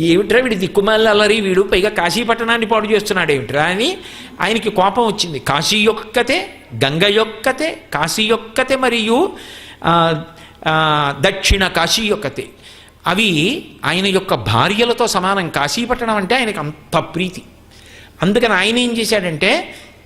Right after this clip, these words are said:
"ఎవడ్రా ఇలా అల్లరి చేస్తున్నాడని" చెప్పి, వీడితో పెద్ద యుద్ధం ఏమిటని చెప్పి, ఆ ఏనుగు రూపంలో వచ్చి అల్లరి చేస్తున్నాడు. ఆ త్రిశూలం పక్కనుంది, దాన్ని తీసి ఓ పోటు పొడిచాడు. పొడిచి ఇలా పైకెత్తి పక్కన పెట్టుకుని జపం చేసుకుంటున్నాడు. చేసుకుంటుంటే ఈ త్రిశూలం మీద ఉన్నాడు వాడు.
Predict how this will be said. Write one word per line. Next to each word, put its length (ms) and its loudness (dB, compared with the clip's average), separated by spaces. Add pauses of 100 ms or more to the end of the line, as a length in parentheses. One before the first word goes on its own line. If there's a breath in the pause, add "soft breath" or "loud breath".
"ఎవడ్రా 460 0
ఇలా 200 2
అల్లరి 300 2
చేస్తున్నాడని" 600 0
చెప్పి, 280 0
వీడితో 320 2
పెద్ద 180 0
యుద్ధం 360 2
ఏమిటని 420 0
చెప్పి, 200 0
ఆ 80 2
ఏనుగు 440 2
రూపంలో 420 2
వచ్చి 200 0
అల్లరి 260 2
చేస్తున్నాడు. 440 0 (340)
ఆ 20 -4
త్రిశూలం 600 0
పక్కనుంది, 480 0
దాన్ని 220 0
తీసి 200 0
ఓ 40 6
పోటు 260 2
పొడిచాడు. 360 -6 (760 loud breath)
పొడిచి 280 2
ఇలా 120 2
పైకెత్తి 600 0
పక్కన 300 0
పెట్టుకుని 300 0
జపం 280 -4
చేసుకుంటున్నాడు. 500 -12 (1160 loud breath)
చేసుకుంటుంటే 520 2
ఈ 40 -2
త్రిశూలం 520 0
మీద 140 0
ఉన్నాడు 260 0
వాడు. 220 -2